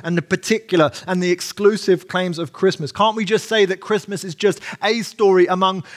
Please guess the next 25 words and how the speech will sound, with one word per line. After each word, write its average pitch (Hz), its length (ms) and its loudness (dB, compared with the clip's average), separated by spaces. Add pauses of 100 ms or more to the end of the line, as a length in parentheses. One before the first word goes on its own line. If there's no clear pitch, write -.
(120)
other 208 240 2
stories? 151 460 -2
Can't 220 180 0
we 220 80 -4
just 190 220 -4
say 220 120 4
that 202 140 0
Jesus 202 400 -2
is 190 160 0
one 220 380 0
way 202 240 0 (160)
among 196 320 0
other 214 280 0
ways? 160 360 0 (160)
Christ 226 260 -2
City, 220 320 -4
we 202 240 2
cannot 269 680 -2
do 285 180 0
that. 240 280 0 (1600)
We 233 140 6
must 277 460 2
not 269 260 0
do 277 200 0
that. 214 300 0